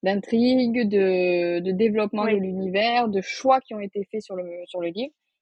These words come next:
Speaker 1: Et donc, moi, je
Speaker 2: D'accord.
Speaker 1: passe là-dessus avec donc l'expérience que j'ai. Euh,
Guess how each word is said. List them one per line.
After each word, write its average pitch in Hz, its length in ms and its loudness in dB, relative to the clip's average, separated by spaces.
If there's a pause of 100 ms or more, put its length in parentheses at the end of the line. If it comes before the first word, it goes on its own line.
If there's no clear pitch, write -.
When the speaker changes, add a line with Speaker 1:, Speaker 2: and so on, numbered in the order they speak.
Speaker 1:
Et 190 60 -2
donc, 208 120 0
moi, 247 200 4
je 226 100 0
Speaker 2:
D'accord. 214 120 0
Speaker 1:
passe 233 180 0
là-dessus 214 540 -4
avec 202 360 -2
donc 185 200 -8
l'expérience 196 580 -8
que 196 160 -4
j'ai. 202 320 0 (400)
Euh, 170 520 -2